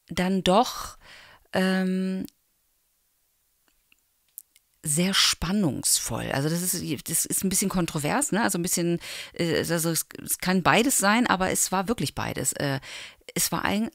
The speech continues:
also einerseits hat, hatte es sich beruhigt, aber auf der anderen Seite brodelte es immer noch, ja? Ihr wisst bestimmt, was ich meine. Oder vielleicht hast du das auch so empfunden. Es war wirklich bei vielen auch zu spüren und,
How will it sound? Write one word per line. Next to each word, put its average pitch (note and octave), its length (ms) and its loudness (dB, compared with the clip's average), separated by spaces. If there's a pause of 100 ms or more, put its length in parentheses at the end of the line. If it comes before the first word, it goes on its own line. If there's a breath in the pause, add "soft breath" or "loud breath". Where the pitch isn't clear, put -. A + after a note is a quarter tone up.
(100)
also F3+ 160 0
einerseits G3 520 2
hat, G3 300 -2
hatte G#3+ 220 0
es - 160 2
sich - 280 -2
beruhigt, F3 640 0
aber F#3 160 -2
auf - 80 -6
der - 160 -4
anderen G#3 220 0
Seite F#3 300 -2
brodelte E3+ 800 -2
es - 160 -6
immer D3+ 240 -4
noch, - 400 -8
ja? B3 300 -2 (260 loud breath)
Ihr D3+ 160 2
wisst D#3+ 160 0
bestimmt, C#3+ 300 -2
was C#3+ 140 -4
ich D3 120 -6
meine. D3 340 -4 (300 loud breath)
Oder F3+ 160 4
vielleicht F#3+ 200 0
hast G3+ 140 0
du G3+ 60 -2
das F#3 140 -4
auch F#3+ 160 0
so - 100 -4
empfunden. G3 520 -4 (360 loud breath)
Es - 220 2
war F#3 180 4
wirklich G#3 360 -4
bei F3 120 0
vielen B3 420 0
auch E3 140 -2
zu - 160 -6
spüren G3 540 0
und, E3 380 -4